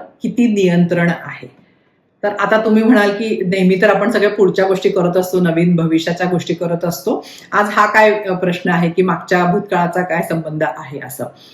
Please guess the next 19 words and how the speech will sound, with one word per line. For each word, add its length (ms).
तर 80
आता 200
सांगते 400
तुम्हाला 340
की 160
काय 260
आहे. 240
तर 60
आता 200
हा 120
भूतकाळ 500
म्हणजे 240
काय? 340
तर 60
भूतकाळ 600
म्हणजे 340
ह्या 200
क्षणाच्या 440
आधी 300